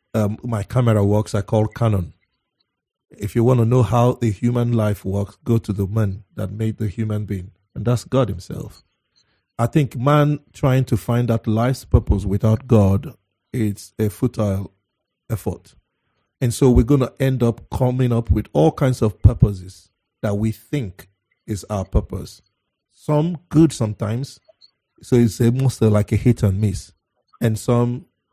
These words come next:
very, very detrimental. If you don't believe me, ask Hitler. He believes that's his life purpose,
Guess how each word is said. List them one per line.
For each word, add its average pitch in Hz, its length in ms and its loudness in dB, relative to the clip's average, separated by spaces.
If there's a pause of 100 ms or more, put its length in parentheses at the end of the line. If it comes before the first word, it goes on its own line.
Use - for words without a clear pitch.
(180)
very, 113 320 2
very 110 200 2
detrimental. 104 720 -4 (760)
If 104 140 -4
you 107 60 -2
don't 117 220 0
believe 110 280 2
me, 107 200 -2
ask 113 300 0
Hitler. 101 420 0 (1300)
He 127 80 -2
believes 117 360 4
that's 117 180 0
his 104 160 -4
life 139 260 -2
purpose, - 540 -4